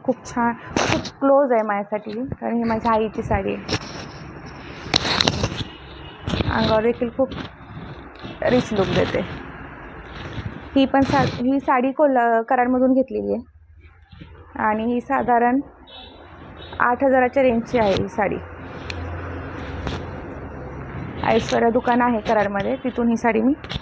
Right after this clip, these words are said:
घेतली होती. पाहू शकता, खूप छान कॉम्बिनेशन आहे.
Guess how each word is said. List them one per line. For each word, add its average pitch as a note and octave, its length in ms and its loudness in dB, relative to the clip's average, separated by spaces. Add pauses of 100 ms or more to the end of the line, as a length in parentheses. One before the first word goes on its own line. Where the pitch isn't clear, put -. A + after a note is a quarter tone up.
(400)
घेतली G#3+ 260 0
होती. F#3 260 -2 (2750)
पाहू A#3 160 6
शकता, A#3 400 0
खूप - 360 -6
छान A#3+ 220 0
कॉम्बिनेशन A3+ 640 0
आहे. G3+ 180 -2